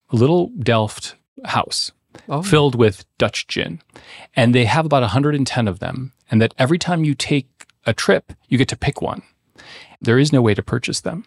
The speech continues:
Speaker 1: So they've become collectibles. And I have to tell you, first, it brought back this deep memory, which is that my father,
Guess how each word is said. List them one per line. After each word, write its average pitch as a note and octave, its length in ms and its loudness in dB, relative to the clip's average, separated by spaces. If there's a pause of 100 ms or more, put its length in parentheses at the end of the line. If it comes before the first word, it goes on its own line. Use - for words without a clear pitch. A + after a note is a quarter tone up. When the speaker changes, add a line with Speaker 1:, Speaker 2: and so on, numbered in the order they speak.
(380)
Speaker 1:
So - 120 -4
they've C3+ 140 4
become C#3 280 4
collectibles. - 600 -4 (640)
And B2+ 260 2
I C3 100 0
have A3+ 140 2
to F3 80 -4
tell C3+ 280 -2
you, G2 320 -2 (160)
first, F#3+ 500 0
it A#2+ 140 2
brought C3 240 2
back A2 240 -2
this G2 180 -2
deep A#2 200 -4
memory, G2 420 -4 (100)
which A2 220 -2
is G#2 160 0
that A2 180 -2
my A2 140 0
father, G2+ 600 -2